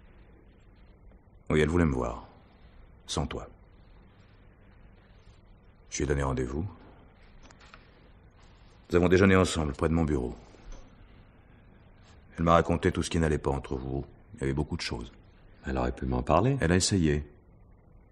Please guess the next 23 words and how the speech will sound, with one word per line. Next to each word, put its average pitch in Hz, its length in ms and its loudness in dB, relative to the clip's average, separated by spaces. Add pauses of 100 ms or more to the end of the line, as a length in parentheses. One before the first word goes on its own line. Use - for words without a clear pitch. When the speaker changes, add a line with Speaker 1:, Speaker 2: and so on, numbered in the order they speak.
(400)
Speaker 1:
Plusieurs 82 300 2
fois. 69 340 -2 (2250)
Tu - 60 -10
n'as - 40 -8
pas 78 120 0
compris. - 380 -8 (520)
Ou 69 100 -8 (100)
tu - 80 -12
n'as 67 80 -8
pas 69 120 -6
voulu 73 280 -2
comprendre. 62 520 -12 (2500)
Toujours 95 180 6
est-il 113 180 6
qu'elle 110 120 6
avait 90 140 6
besoin 82 220 0
de 85 60 0
se 78 100 -6
confier. 73 380 -6
Elle 73 60 -4
avait 76 120 -4
besoin 71 340 -6